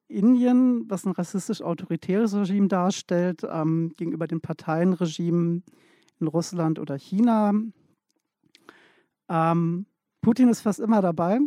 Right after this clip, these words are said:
<laughs> auf den Werbefotos dieser Organisation. Ähm, man könnte differenzieren zwischen Oligarchenregimen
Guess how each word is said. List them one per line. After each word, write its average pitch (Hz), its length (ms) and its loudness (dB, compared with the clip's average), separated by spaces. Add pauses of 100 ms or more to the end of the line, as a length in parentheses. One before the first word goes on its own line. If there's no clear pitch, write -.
(140)
<laughs> - 220 -20
auf 190 220 -6
den 185 300 0
Werbefotos 180 640 -4
dieser 185 240 -6
Organisation. 185 960 -2 (1040)
Ähm, 170 600 0 (180)
man 180 120 -4
könnte 185 260 2
differenzieren 180 720 0
zwischen 196 320 -4
Oligarchenregimen 196 1600 2